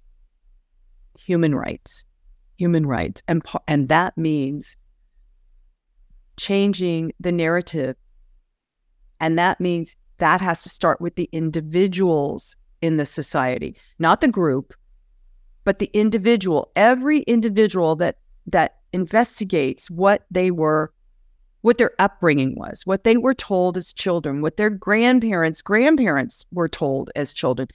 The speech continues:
investigating that, and then deciding, "Is this my choice? Is this really my choice now? Do I want this for my grandchildren? Do I want division,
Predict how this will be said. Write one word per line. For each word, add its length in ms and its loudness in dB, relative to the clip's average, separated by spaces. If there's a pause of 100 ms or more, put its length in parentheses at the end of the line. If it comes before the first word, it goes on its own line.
(300)
investigating 1000 0
that, 340 -4 (560)
and 180 4
then 140 4
deciding, 540 2
"Is 180 -2
this 280 0
my 200 4
choice? 640 -2 (140)
Is 160 0
this 280 -2
really 320 2
my 200 2
choice 400 -6
now? 300 -8 (760)
Do 220 0
I 180 4
want 320 0
this 440 0 (500)
for 220 2
my 280 4
grandchildren? 720 -2 (1900)
Do 140 0
I 140 6
want 280 2 (720)
division, 600 2